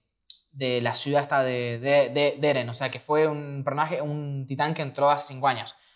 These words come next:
Pero entonces te lo van a entender, pero doy por hecho que es, pero bueno, les digo como teoría que afuera de las murallas hay más humanos. No humanos titanes, sino que también debe haber humanos normales también afuera. No creo que sean los únicos que hayan sobrevivido. De esa forma.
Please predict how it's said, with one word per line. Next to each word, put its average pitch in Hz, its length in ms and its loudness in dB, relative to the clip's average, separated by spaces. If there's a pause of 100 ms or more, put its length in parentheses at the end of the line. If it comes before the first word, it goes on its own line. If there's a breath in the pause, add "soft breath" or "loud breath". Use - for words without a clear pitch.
(280 soft breath)
Pero 127 100 0
entonces 156 280 2
te 139 80 0
lo 139 60 6
van 165 120 6
a 190 40 4
entender, 196 460 6
pero 151 580 2
doy 156 180 4
por 165 180 4
hecho 170 200 2
que 185 120 6
es, 185 100 4
pero 127 180 -4
bueno, 131 160 0
les 117 120 -12
digo 143 180 2
como 139 180 -2
teoría 156 200 2
que 165 80 -6
afuera 147 340 2
de 143 80 6
las 135 120 0
murallas 156 340 0
hay 135 100 -6
más 123 160 -6
humanos. 127 520 -4 (500)
No 180 440 4
humanos 156 320 2
titanes, 135 340 0
sino 156 200 0
que 160 80 -2
también 151 220 0
debe 165 80 2
haber 151 120 2
humanos 151 220 -2
normales 131 400 0
también 123 200 -8
afuera. 120 440 -4 (220)
No 143 100 0
creo 151 100 4
que 147 60 -6
sean 139 100 0
los 131 200 -4
únicos 139 380 -6
que 151 60 0
hayan 131 160 -2
sobrevivido. 131 460 -2 (1700)
De 151 140 2
esa 143 160 2
forma. 123 360 0